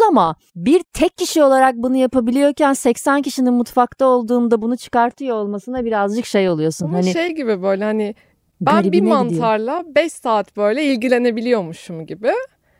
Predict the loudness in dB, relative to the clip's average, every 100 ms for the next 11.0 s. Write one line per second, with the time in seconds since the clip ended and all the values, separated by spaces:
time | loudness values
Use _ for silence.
0 | _ -4 0 0 0 -2 -2 -4 -8 -2
1 | -2 0 -2 -2 -6 -4 -4 -4 -4 -6
2 | -4 0 2 2 2 0 -2 -2 -4 -4
3 | -6 -8 -6 -4 -2 0 0 -2 -2 -4
4 | -6 -20 _ _ -2 0 0 0 -2 -6
5 | -4 -2 -2 -4 -4 -2 -2 -4 -6 -4
6 | -2 -2 -4 -6 -12 -10 -8 -4 -2 2
7 | 0 2 0 2 2 0 -2 -2 -2 -6
8 | -8 -10 -8 -12 -10 -10 -10 _ _ _
9 | -4 -2 -2 -4 0 0 0 0 -2 -2
10 | -2 -2 -6 -10 -8 -6 -8 -12 -12 -12